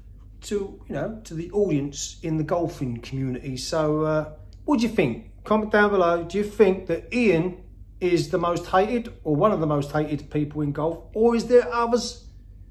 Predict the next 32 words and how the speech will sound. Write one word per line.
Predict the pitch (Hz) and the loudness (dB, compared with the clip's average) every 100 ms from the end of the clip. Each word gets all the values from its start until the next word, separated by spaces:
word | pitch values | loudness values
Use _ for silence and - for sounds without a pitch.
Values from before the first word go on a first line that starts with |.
| - | -20
higher | - 240 240 220 | -10 -2 2 2
on | 214 | 4
the | 208 | 4
list? | 196 135 - - - - - - - - - - | 4 2 -4 -12 -18 -20 -20 -20 -20 -20 -16 -10
Patrick | - - 226 | -10 -10 -10
Reed, | 240 214 - - | -6 -4 -4 -6
Reed, | 220 190 - | 0 0 0
do | 170 | -6
you | |
think | - 208 - - | -6 -6 -8 -12
no | 185 185 | -4 -2
one | 185 | -2
can | 185 160 | -4 -2
touch | 180 151 | -2 -2
him? | 117 92 - - - - - - - - - - - - - - - - - | -6 -8 -12 -18 -20 -20 -20 -20 -20 -20 -20 -20 -20 -20 -20 -20 -20 -16 0
Anyway, | 254 220 139 - - - - | 4 6 4 0 -12 -20 -12
I | - | -10
hope | - 277 233 | 0 0 0
you | 208 | -2
enjoyed | 175 185 165 | 4 4 2
this | 151 | -4
video, | - 151 143 151 | -2 0 2 2
and | 151 208 | 0 -2
if | 220 220 | -4 0
you | 339 302 | 2 6
liked | 277 302 - 214 | 6 4 -6 -6
it, | 185 - - | -6 -8 -4
give | 302 | -2
me | 302 | 0
a | 226 | -2
bit | 262 | -4
of | 220 | -8